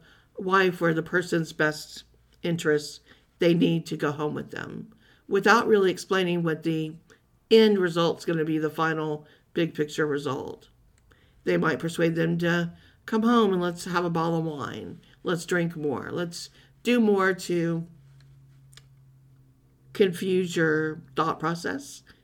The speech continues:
and confuse your rational thought. And so we see this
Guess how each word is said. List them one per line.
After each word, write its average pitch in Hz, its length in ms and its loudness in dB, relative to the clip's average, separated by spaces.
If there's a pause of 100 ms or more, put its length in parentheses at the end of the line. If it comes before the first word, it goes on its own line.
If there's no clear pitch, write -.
(120)
and 180 140 -4
confuse 165 360 -2
your 160 140 0
rational 143 500 -2
thought. - 440 -12 (1080)
And 208 320 6
so 202 540 4 (300)
we 220 320 4
see 240 240 2
this 185 480 -2